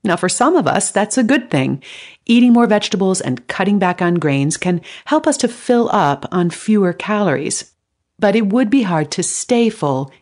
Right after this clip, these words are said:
eating nothing but vegetables. And let's also remember that not everyone needs to cut calories. So if you're eating less bread,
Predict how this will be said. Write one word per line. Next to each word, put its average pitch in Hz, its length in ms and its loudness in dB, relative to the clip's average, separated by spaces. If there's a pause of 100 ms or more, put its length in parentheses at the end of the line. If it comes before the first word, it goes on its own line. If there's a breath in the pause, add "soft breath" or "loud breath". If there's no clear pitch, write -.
(100)
eating 190 280 2
nothing 156 320 0
but - 120 -4
vegetables. - 680 -6 (560 loud breath)
And 202 240 2
let's 214 260 0
also 254 240 2
remember 214 480 4
that 175 220 -4
not 202 300 -4
everyone 196 600 0
needs 240 480 2
to - 120 -4
cut - 240 -6
calories. 131 520 -2 (300 loud breath)
So 156 280 2
if - 180 -2
you're 202 120 0
eating 247 300 4
less 196 300 0
bread, 175 500 -2